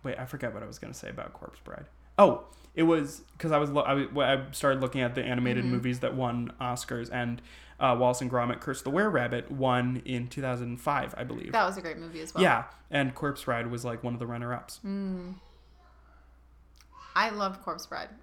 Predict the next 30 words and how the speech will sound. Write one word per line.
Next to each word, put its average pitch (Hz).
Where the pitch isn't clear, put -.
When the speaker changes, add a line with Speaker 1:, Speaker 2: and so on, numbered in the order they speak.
Speaker 2:
I 196
think 185
it's -
terrific. -
Speaker 1:
Yeah, 120
I 120
remember 151
I -
Speaker 2:
That's 285
for 247
another 220
episode. 185
Speaker 1:
<laughs> -
I 151
went 156
to 170
see 151
it 147
in 143
theaters 135
with 131
my 123
mom, 120
and 123
we 123
were, 127
like, 120
fifteen 127
minutes 127
late. 120